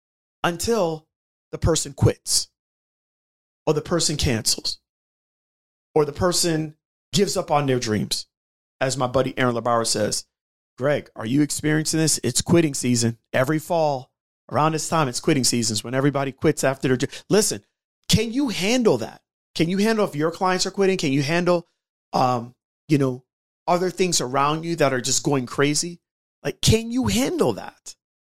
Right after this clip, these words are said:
And it's not until I've gone through that and I realize, "Oh my gosh, like, I need to be able to handle this stuff better," that I realize, like, you weren't ready to be able to be at where you're at today. And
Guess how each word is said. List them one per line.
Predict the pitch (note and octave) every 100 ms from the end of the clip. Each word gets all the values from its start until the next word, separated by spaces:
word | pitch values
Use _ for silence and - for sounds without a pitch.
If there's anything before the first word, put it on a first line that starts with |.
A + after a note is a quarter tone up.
| _ _ _ _ _
And | F#3 F#3+
it's | F3+ E3+
not | G#3+ C#4+
until | - A3+
I've | F3+ C3
gone | - F3 B3+
through | A#3+ D3
that | C#3 C3
and |
I | C3
realize, | B2 E3+ G#3 - -
"Oh | -
my | A2+
gosh, | - G3+ C#3 -
like, | A2+ - _ _ _ _ _
I | D3+
need | A3
to | D3+
be | C3+
able | C#3
to | C3+
handle | G#3 C4+
this | B2+ -
stuff | A2+ -
better," | B2 A2
that | C#3+ D3+
I | D3
realize, | D3 G#3+ F#3 C#3
like, | C#3+ C3+ _ _ _ _ _ _
you | F3 C#4+
weren't | C#4
ready | D3+ F#3+ D#4 A3
to | -
be | D3 D#3
able | C#3+
to | C#3+ C#3
be | C3+ C#3 B2 -
at | C3 B2+
where | B2+
you're | A#2+ A2
at | G#2+
today. | - - - E3+
And | G#3+